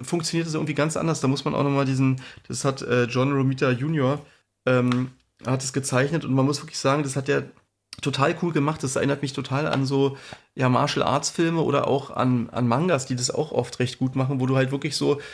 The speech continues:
über diese Seiten fliegst und einfach diese, äh, coole Choreografie siehst und was da passiert. Und, ähm, also wie gesagt, das ist nicht mal das Beste in dem Comic, aber da gibt's halt auch, dieser, dieser Kampf nimmt halt schon auch ein,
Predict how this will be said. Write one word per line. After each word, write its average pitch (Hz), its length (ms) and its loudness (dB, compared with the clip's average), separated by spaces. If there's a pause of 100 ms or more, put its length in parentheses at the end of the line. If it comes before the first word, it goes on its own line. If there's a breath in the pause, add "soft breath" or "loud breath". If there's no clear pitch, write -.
(140 loud breath)
über 156 200 0
diese 151 200 2
Seiten 143 360 0
fliegst - 360 -8
und 131 100 0
einfach 139 260 0
diese, 139 440 2 (420 loud breath)
äh, 131 340 4
coole 180 360 0
Choreografie 147 840 0
siehst 143 380 -4
und - 180 -6
was 135 140 -2
da 147 80 0
passiert. 151 520 -2 (400 soft breath)
Und, 135 500 0 (200)
ähm, 127 440 4
also 131 160 4
wie 143 40 0
gesagt, 147 220 2
das 139 80 0
ist 139 60 -2
nicht 135 120 -2
mal 147 80 2
das 131 140 0
Beste 143 300 -2
in 127 280 0
dem 123 120 2
Comic, 135 300 0
aber 123 120 2
da 123 80 2
gibt's 131 240 -4
halt 131 160 2
auch, 131 360 -2
dieser, 123 340 0
dieser 123 160 0
Kampf 131 340 -2
nimmt 131 180 0
halt 127 160 -2
schon 139 200 0
auch 127 180 0
ein, 123 240 2